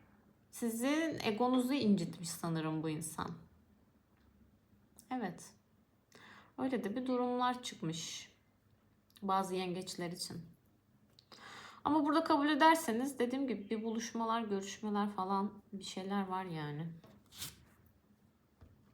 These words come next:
Aa, seksüel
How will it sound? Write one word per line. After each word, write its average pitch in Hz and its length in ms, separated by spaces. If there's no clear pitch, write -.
Aa, 202 480
seksüel 196 920